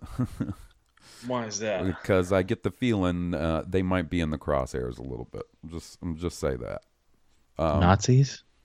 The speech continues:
Speaker 1: Well, you know, modern day, not like the villains from the Indiana Jones movies, but, you know, dudes
Speaker 2: I
Speaker 1: that
Speaker 2: mean,
Speaker 1: like to
Speaker 2: I was
Speaker 1: fucking
Speaker 2: gonna say, who gives a shit about actual Nazis? Like, fuck
Speaker 1: Uh,
Speaker 2: actual
Speaker 1: me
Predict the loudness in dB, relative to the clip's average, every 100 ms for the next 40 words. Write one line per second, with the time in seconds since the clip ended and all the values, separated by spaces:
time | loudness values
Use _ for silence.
0 | -20 _ -8 -2 -2 -2 -8 _ -4 0
1 | 0 -2 -6 -4 2 4 4 2 -2 -2
2 | -2 -6 -4 0 0 2 0 0 -4 -6
3 | -2 2 2 0 -6 -8 -8 -6 -4 -2
4 | -4 -6 -6 -6 -6 -8 -10 -12 -10 -12
5 | -12 -6 -6 -6 -14 _ -20 -20 -20 -20
6 | -20 _ -20 _ -8 -6 -10 _ _ _
7 | _ -20 -20 _ _ -8 -4 -4 4 6
8 | 6 4 4 8 10 10 8 4 4 4
9 | 2 0 -6 -16 _ _ _ _ _ _
10 | 4 6 8 6 6 2 4 4 4 4
11 | 2 0 0 0 0 -2 -6 -10 -10 -8
12 | -8 -4 2 2 2 0 -2 0 2